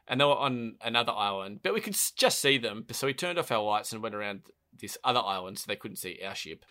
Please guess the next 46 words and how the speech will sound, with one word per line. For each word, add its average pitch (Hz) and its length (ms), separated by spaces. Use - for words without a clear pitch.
But - 160
we 123 120
had 123 120
a 110 60
sloop, - 380
so 95 100
it - 60
was, 98 100
like, 95 140
the - 60
small 104 200
ship 85 320
in 95 60
the 92 40
game. 98 360
<laughs> 160 80
And 135 220
then, 139 340
so - 140
we 208 40
kept 254 180
a, 165 380
a 135 40
pretty 370 220
close - 420
eye 104 220
on 110 80
them. 196 240
And 123 240
then 117 360
we 120 80
said, 107 260
"Let's 127 180
go 185 200
sell 160 280
our 151 120
shit 113 320
so 110 180
we 107 100
could 104 200
come 127 240
back 110 380
and, 90 440
um, 87 480
you 120 120
know, 90 240